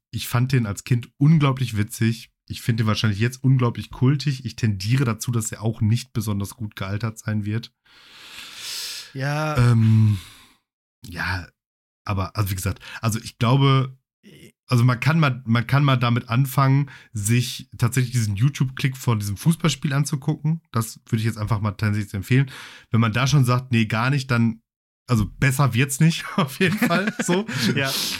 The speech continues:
Speaker 1: Ne? Also wenn man das nicht witzig findet, dann, äh, äh, äh, braucht man's nicht, braucht man sich den Rest nicht angucken. Wenn man's witzig findet, äh, kann man ruhig, ne? So,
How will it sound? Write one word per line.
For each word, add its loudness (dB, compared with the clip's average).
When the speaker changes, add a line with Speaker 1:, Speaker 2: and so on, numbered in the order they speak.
Speaker 1:
Ne? 2
Also -2
wenn 4
man 2
das 0
nicht 2
witzig 0
findet, 0
dann, 4
äh, 0
äh, -6
äh, -6
braucht -6
man's -2
nicht, -6
braucht -4
man 0
sich -10
den -6
Rest -4
nicht -6
angucken. 0
Wenn 4
man's 2
witzig -4
findet, 0
äh, 0
kann 0
man 2
ruhig, -4
ne? 0
So, -2